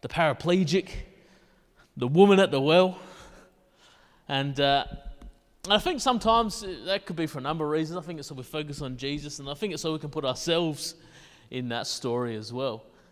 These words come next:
And, uh, I'm just gonna read it through today. Uh, and it's, I think, I may be wrong,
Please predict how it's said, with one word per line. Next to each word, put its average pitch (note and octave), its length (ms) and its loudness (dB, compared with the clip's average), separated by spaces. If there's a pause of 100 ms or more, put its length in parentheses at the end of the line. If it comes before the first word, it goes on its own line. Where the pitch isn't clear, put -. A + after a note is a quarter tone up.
(160)
And, A2 320 -10
uh, A#2 240 -6
I'm F3+ 160 0
just E3 140 -6
gonna D3+ 180 -2
read D#3+ 300 2
it E3+ 100 0
through D3+ 240 0
today. D3 440 2 (340)
Uh, B2 360 -2 (1300)
and E3 140 0
it's, - 400 -4
I - 60 -6
think, D#4 300 -6 (920)
I - 1120 -20
may G3+ 200 2
be D3 140 0
wrong, A#2 300 -6